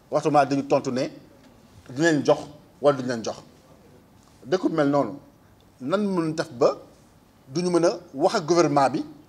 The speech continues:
bañ naan wéy doo leen oppo-, opposant wala oppo-, oppo-, doo leen, doo leen, doo leen, doo leen, doo leen kii. Lan moo tere tey? Lan moo war a nekk ci convention boo xam ne yow da ngay signer à mon nom?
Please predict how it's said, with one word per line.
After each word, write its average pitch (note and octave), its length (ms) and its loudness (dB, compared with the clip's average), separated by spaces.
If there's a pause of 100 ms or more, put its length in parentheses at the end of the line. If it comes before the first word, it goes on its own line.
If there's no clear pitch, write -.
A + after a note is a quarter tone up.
bañ E3 160 4
naan D#3 160 2
wéy D3 200 4
doo D#3 120 4
leen D3+ 120 2
oppo-, D3+ 220 0 (180)
opposant C#3 380 2
wala B2+ 160 -4
oppo-, B2 280 -6
oppo-, B2+ 480 -8
doo C#3 100 4
leen, C3+ 120 0
doo C3 100 2
leen, B2 80 -8
doo B2+ 80 0
leen, B2 160 -4
doo B2 100 -2
leen, A2+ 120 -6
doo A#2 100 -4
leen A2+ 120 -8
kii. G#2+ 140 -16 (380)
Lan G#3+ 220 6
moo G#3 300 4 (120)
tere E3 280 8
tey? A#2+ 220 0 (600)
Lan G#3 180 2
moo C4 120 8
war A3 80 8
a G#3 40 6
nekk G#3 220 2
ci G3 140 -4
convention G3+ 520 6
boo E3 80 0
xam C#3 120 2
ne B2+ 60 -4
yow A3 120 8
da A3 100 8
ngay B3 140 4
signer A#3+ 280 2
à G3+ 120 10
mon F#3 180 8
nom? F3 480 6